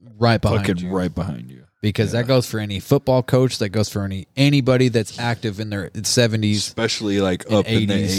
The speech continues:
Speaker 2: eighties like
Speaker 1: Yeah.
Speaker 2: that. Like,
Speaker 1: It's
Speaker 2: Jimmy Page, he's just going, dude's almost fucking eighty-five, ninety.
Speaker 1: Yeah.
Speaker 2: Like,
Speaker 1: Look at, look at the Red Rocker.
Speaker 2: Yeah, Sammy Hagar.
Speaker 1: Seventy-five.
Speaker 2: Michael Anthony right behind him.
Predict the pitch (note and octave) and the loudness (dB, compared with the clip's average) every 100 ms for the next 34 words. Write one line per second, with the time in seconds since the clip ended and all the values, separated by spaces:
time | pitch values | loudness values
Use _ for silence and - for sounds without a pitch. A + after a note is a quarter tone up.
0 | G2+ G2 F#2 F2 E2+ E2 A2 F#2+ F2+ D#2 | 0 -2 -6 -6 -6 -2 0 0 -2 -4
1 | D#2+ F2 F2 - - A2 G#2+ A#2 G#2+ - | -6 -4 -4 -8 -6 0 4 4 4 4
2 | G#2+ G2 F#2 - A2 G2+ F2 - F#2+ F#2 | 4 4 2 0 0 0 -4 -2 0 2
3 | F#2 F2+ G2 F#2+ F#2 F#2 - - F2 - | 0 0 2 2 2 2 -2 -2 -2 0
4 | E2+ F#2 F2 - F2+ F2 E2+ F#2 F#2 F#2+ | 0 0 0 2 2 2 2 2 2 0
5 | D2+ A#1+ - - G#2+ G2+ D#2 - _ _ | -2 -6 -10 -8 0 0 0 -8 _ _
6 | _ _ _ _ _ _ _ _ _ _ | _ _ _ _ _ _ _ _ _ _
7 | _ _ - - - A#2+ D3+ D3+ - D3 | _ _ -12 -12 -6 -2 0 0 0 0
8 | - - _ _ _ _ _ _ - - | 0 -12 _ _ _ _ _ _ -14 -12
9 | - _ - C3+ C#3+ D3 D3+ D3+ D#3+ D#3+ | -12 _ -2 0 2 4 4 6 6 4
10 | C3+ G#2+ G#2+ _ E2+ F2 E2+ - - F#2 | 4 2 -2 _ -2 0 0 -2 -2 0
11 | F#2 F#2+ F2 E2 D2 - - C#3 C#3+ - | 0 0 0 -2 -4 -8 -4 0 0 2
12 | D#3 C3+ A2+ G2+ - _ F#2 F2+ F2 F2+ | 4 6 4 2 -8 _ -6 -4 -2 -2
13 | G2+ F#2+ E2 E2+ - _ E2+ E2+ F#2 E2+ | -2 -4 -4 -6 -16 _ -8 -6 -4 -4
14 | D#2 D2 | -6 -10